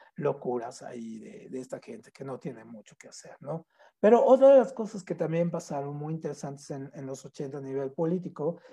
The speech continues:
y a nivel social, bueno, pues fue un evento que, que a mí personalmente me recuerdo haberlo visto todavía con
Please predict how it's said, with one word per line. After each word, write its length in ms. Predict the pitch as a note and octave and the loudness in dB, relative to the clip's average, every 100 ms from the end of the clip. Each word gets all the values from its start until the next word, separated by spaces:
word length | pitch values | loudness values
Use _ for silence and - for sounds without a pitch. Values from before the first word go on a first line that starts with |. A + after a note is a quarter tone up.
| - | -10
y 80 | - | 0
a 60 | F3+ | 2
nivel 240 | F#3+ G3 | 4 2
social, 400 | F#3 G3 G3+ G#3+ A#3 | 0 -2 0 2 4
bueno, 240 | B3+ F3 | 2 2
pues 200 | D#3 - | -4 -4
fue 420 | F3+ F#3 G3 G3 _ - - | 2 4 4 0 _ -20 -2
un 200 | G#3 A#3+ | 2 4
evento 720 | G3+ G3+ F#3+ F#3 F#3 - - | 6 4 4 2 2 0 -6
que, 300 | D#3 D#3 - | -4 -4 -4
que 100 | D#3+ | -6
a 40 | |
mí 140 | D3 D#3 | -4 0
personalmente 680 | F3 - D#3+ D#3 D#3 C#3+ D#3 | -2 -2 -4 -4 -2 0 -2
me 260 | C#3 C#3 | -2 -8
recuerdo 460 | C3 C#3 - D#3+ E3 | -6 -4 2 4 4
haberlo 320 | D#3 D3+ D#3+ | 4 0 0
visto 320 | D#3 D#3 - | -2 -8 -10
todavía 440 | E3 E3+ D#3+ E3 D#3+ | -6 -2 -2 -2 -2
con 280 | F#3 E3+ | 0 0